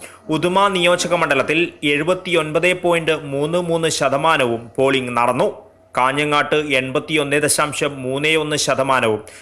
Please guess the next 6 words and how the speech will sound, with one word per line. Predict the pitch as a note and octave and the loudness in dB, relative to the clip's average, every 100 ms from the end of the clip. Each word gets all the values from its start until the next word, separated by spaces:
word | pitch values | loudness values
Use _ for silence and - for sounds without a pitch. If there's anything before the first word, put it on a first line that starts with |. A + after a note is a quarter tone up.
| - - | -10 -4
തൃക്കരിപ്പൂരിൽ | D3+ F3+ F3 E3 F3 E3 D3 | -2 0 -2 0 0 0 0
എൺപത്തിമൂന്ന് | C#3+ C#3+ E3+ F#3 E3+ E3 E3+ E3 | -2 0 -2 -2 -2 0 2 2
ദശാംശം | D#3 E3 D#3 E3+ D3+ C3+ | 0 0 -2 -2 -2 2
നാല് | C3 D3 E3+ F3 | 4 4 4 4
ആറ് | E3+ | 2
ശതമാനവും, | E3 D#3+ C#3 B2+ A#2 C3+ F#3 | 2 2 2 2 2 0 -2